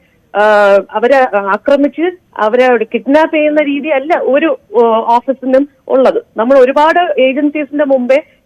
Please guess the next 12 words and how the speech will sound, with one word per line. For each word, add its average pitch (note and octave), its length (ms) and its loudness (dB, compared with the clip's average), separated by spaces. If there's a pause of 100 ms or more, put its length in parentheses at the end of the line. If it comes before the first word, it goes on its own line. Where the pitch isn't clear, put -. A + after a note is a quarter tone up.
(120)
ചോദ്യം C#4+ 400 4
ചെയ്യാൻ C4+ 460 0
ഇരുന്നിട്ടുണ്ട്, C#4 540 -2
നമ്മൾ B3 240 -2
അക്യൂസ്ഡ് D4 480 -2
ആയിട്ടുണ്ട്, C#4+ 300 0
നമ്മൾ B3+ 240 0
അറസ്റ്റ് A3 320 -4
ചെയ്തിട്ടുണ്ട്. A#3 460 -4 (440)
ഇതുപോലത്തെ D4+ 480 -2
ഒരു D4+ 120 -4
രീതി C#4+ 440 -6